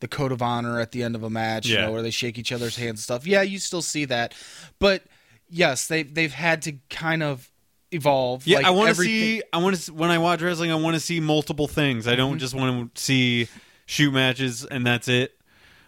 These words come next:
Speaker 2: Um, and even New Japan has been mixing it up a little bit. Like, uh, most of their shit is shoot matches. Don't get me wrong,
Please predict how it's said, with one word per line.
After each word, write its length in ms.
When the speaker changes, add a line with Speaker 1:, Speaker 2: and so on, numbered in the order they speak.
Speaker 2:
Um, 640
and 500
even 300
New 160
Japan 360
has 140
been 200
mixing 320
it 60
up 160
a 20
little 180
bit. 200
Like, 200
uh, 200
most 260
of 60
their 60
shit 260
is 100
shoot 220
matches. 420
Don't 200
get 120
me 60
wrong, 380